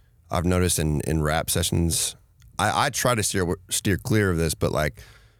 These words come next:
there's probably ten people in the studio that are not musicians that are just there, just doing something, um, which to me is distracting. Uh, but with country, like, all the sessions I've done,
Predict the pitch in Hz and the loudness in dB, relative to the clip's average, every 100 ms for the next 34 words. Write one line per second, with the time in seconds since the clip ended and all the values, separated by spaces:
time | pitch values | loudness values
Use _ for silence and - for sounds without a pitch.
0 | - - - - - 78 87 78 - - | -20 -20 -20 -20 -4 0 0 0 -6 -8
1 | - - 82 110 92 92 85 85 78 90 | -2 0 0 0 2 0 0 0 0 0
2 | 82 78 76 - - - - - 80 73 | 2 2 -2 -4 -12 -12 -6 -2 0 0
3 | 65 78 76 85 85 80 71 101 - 73 | 0 0 0 2 2 2 2 2 2 -2
4 | 71 73 73 73 - - 80 73 82 87 | 0 0 -2 -4 -4 -2 -2 0 0 0
5 | 95 - - - - - - - 78 78 | -2 -4 -14 -20 -20 -20 -4 0 2 2
6 | 73 76 67 95 - 95 110 80 73 82 | 2 2 2 0 0 2 2 0 -2 -2
7 | 69 - 67 65 - - 64 67 67 67 | -2 -2 -4 -4 -10 -8 -4 -2 0 -2
8 | 53 80 98 101 - 82 71 71 - 85 | -2 -2 0 0 0 0 0 -2 0 -2
9 | 78 80 78 73 71 71 73 67 73 | 0 0 0 0 -2 -2 -2 -2 -6